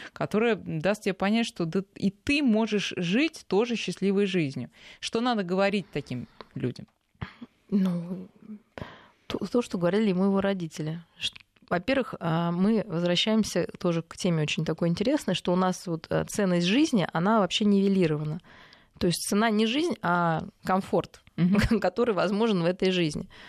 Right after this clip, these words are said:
Speaker 2: То есть прежде всего мы действительно радуемся этому ребёнку, что он у нас есть.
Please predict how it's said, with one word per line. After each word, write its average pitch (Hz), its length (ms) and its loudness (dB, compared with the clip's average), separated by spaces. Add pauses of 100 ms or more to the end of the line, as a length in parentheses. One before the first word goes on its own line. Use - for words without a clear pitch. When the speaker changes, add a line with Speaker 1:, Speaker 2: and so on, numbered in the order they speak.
(160)
Speaker 2:
То - 80 -2
есть 175 120 0
прежде 262 320 0
всего 180 280 -2
мы 170 140 0
действительно 190 340 0
радуемся 180 400 0
этому 180 200 0
ребёнку, 208 380 0
что - 200 -4
он 208 220 2
у - 20 2
нас 175 320 -2
есть. 170 300 -4